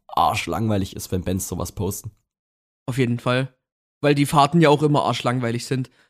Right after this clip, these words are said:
Speaker 2: Also da kann man ja niemandem was vormachen.
Speaker 1: Ja, also da ist ja, das ist ja wo von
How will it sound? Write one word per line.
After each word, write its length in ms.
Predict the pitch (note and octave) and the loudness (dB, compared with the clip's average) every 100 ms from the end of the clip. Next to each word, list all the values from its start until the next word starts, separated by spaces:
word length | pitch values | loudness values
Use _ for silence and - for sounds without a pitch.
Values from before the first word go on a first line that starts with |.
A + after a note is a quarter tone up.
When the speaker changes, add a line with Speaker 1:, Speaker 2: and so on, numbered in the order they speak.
| - | -8
Speaker 2:
Also 160 | B2 | -4
da 100 | A#2+ | -4
kann 180 | B2 B2+ | -2 0
man 100 | C3 | 2
ja 60 | C3 | 2
niemandem 340 | C3+ C#3 A#2+ | 2 2 0
was 100 | A#2 | -6
vormachen. 460 | - C3 B2 B2 A#2+ _ _ _ _ _ _ _ _ _ _ _ - | -4 -4 -2 -6 -10 _ _ _ _ _ _ _ _ _ _ _ -4
Speaker 1:
Ja, 400 | B2 A#2 - _ | 2 2 2 _
also 360 | G#2+ G#2 G#2+ G#2 | 0 4 4 2
da 280 | - A2 G2+ | 2 2 2
ist 180 | - | 2
ja, 140 | A#2 G#2+ | 2 2
das 180 | G#2 - | 0 -2
ist 160 | B2+ | 2
ja 140 | A#2 A2 | 4 4
wo 100 | A2+ | 2
von 300 | - A2 | 2 0